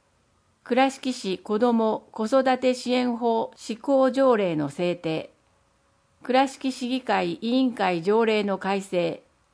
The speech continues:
議員発議。倉敷市議会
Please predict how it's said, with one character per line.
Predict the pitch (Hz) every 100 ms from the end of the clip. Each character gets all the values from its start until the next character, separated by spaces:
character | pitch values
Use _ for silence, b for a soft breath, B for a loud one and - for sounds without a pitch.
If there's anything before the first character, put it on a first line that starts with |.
| _
議 | 180
員 | 220 240 220
発 | 214 202 151
議。 | 156 - _ _ _ _ _ _ _ _ _ _
倉 | 240 254
敷 | 262 - 262
市 | 254 233
議 | 262
会 | 254 196 180 -